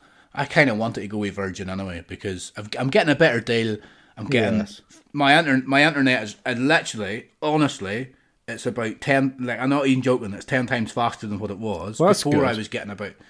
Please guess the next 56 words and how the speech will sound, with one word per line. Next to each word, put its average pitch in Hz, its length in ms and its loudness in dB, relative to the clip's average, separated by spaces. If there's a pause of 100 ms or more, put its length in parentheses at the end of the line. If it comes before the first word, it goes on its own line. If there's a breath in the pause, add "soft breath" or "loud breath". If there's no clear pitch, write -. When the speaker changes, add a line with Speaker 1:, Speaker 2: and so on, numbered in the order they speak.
(200 soft breath)
Speaker 1:
before 165 380 0
I 123 100 0
was 107 100 -6
getting, 104 220 -8
like, 98 320 -10
twelve. 123 720 -2 (680)
Speaker 2:
Yes. 113 560 -2 (260)
Speaker 1:
Twelve 156 380 2
megabytes 135 600 2
per - 140 -8
second 127 420 0
of 101 160 -14
download 123 460 2
speed. 90 280 -10
That's 156 260 -4
what 135 100 -4
I 127 40 -2
was 113 120 -6
getting. 101 500 -6 (340 loud breath)
Whereas 120 320 -4
now 151 240 2
I'm 113 380 -2
getting 110 360 -6
minimum 147 600 6
a 113 60 0
hundred 113 320 -2
and 104 100 -6
twenty, 107 500 -2
and 117 160 -6
I 120 40 -6
did 131 220 -2
a 110 60 -2
check - 420 -2 (160)
the 120 100 -8
other 117 200 -2
day, 107 260 -2
and 104 120 -6
I 107 40 -6
was 117 120 -6
getting, 117 220 -4
like, 117 160 -10
two 156 180 2
hundred 131 240 0
and 117 120 -10
thirty 156 280 0
or 143 100 -2
something. 101 280 -6
I 110 40 -6
was 113 100 -10
like, 123 120 -12
"This 165 200 -6
is 202 120 -4
incredible." 170 600 -4
Speaker 2:
That's 180 240 2
really 113 200 2
good. 123 360 4